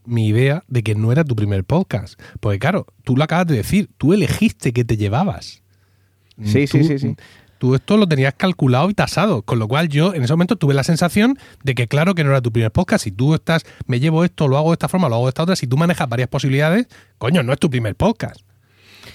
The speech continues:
Speaker 2: Pero porque yo, antes de, de empezar a publicar o, o crear,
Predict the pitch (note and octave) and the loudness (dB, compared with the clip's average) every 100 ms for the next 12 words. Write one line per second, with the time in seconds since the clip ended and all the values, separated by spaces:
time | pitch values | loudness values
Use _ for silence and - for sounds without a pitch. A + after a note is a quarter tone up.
0 | - _ C3 B2 A#2 A#2+ - A#2 D#3 D#3 | -20 _ 2 4 2 0 0 2 4 2
1 | - B2+ B2+ C#3+ C3+ C3+ B2+ B2 A#2+ A2+ | 2 0 2 0 2 2 4 4 2 2
2 | G#2+ G#2 G#2+ - - F#2+ - - G2 - | 0 -4 -8 -10 -2 -2 -2 -4 -4 0
3 | G#3 F3+ A2+ G#2 F#2+ B2+ B2 G#2 F2+ F2 | -2 0 0 0 0 0 2 0 -2 -2
4 | E2+ E2 - F#2+ - F#2 A2+ C3+ | -4 -6 -8 -8 -2 0 0 -2